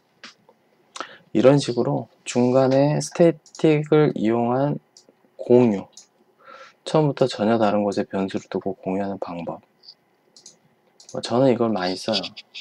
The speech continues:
네, 필요한 건 만들어서 쓰되 공유해야 될 사항들은 공유 변수에다 씁니다. 이런 경우가 있죠. 뭐, 로그 기록을 남기는 시스템, 어느 화면에서든지 다 접근을 해야 돼요. 그런 경우에는 스테이틱을 이용해서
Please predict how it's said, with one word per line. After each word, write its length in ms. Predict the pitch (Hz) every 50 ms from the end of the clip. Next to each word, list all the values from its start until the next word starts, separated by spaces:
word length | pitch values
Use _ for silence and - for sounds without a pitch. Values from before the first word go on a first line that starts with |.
| - -
네, 280 | - - - - - _ _ _ _
필요한 380 | - - - - 156 147 147 143
건 120 | 147 139
만들어서 480 | 117 90 87 92 95 101 101 101 104 98
쓰되 440 | - - - 131 117 101 87 - - _ _ _ _ _ _ _
공유해야 600 | - - 127 139 143 139 135 127 127 135 135 123
될 140 | 113 120 110
사항들은 540 | 107 - 113 107 107 104 101 104 110 120 123
공유 300 | - - 104 107 107 104
변수에다 420 | 95 98 92 95 - 92 - - 92
씁니다. 400 | - - 113 113 107 101 - 90 - - _ - - - - - - - - -
이런 240 | 107 110 139 143 131
경우가 280 | 123 117 107 101 92 87
있죠. 220 | - - - 90
뭐, 200 | 90 90 - - - _ _ _ _ _ _ _ _ _ _ _ - - - _ _ - - - - - - - - - _ _ _ _
로그 300 | 101 117 135 135 139 123
기록을 420 | - - - 123 123 120 127 120
남기는 380 | 110 104 98 98 98 98 104 98
시스템, 520 | 95 - - - - - - 98 - - - _ _ _ _ _ _ _ _
어느 280 | - 98 110 127 156
화면에서든지 880 | 165 160 147 143 147 147 143 135 131 131 120 - 117 113 117 110 - 113
다 160 | - - 113
접근을 420 | 104 - - - - 107 101 101 107
해야 160 | 107 104 98
돼요. 200 | - - 95 - - - _ _ _ _ _ _ _ _ - - - _ _ _
그런 340 | - - 117 135 147 143
경우에는 540 | 123 120 107 104 104 104 101 104 107 117 127
스테이틱을 600 | 135 - - - 135 123 120 - - - - 104 95
이용해서 520 | 95 92 87 87 90 - - - 147 151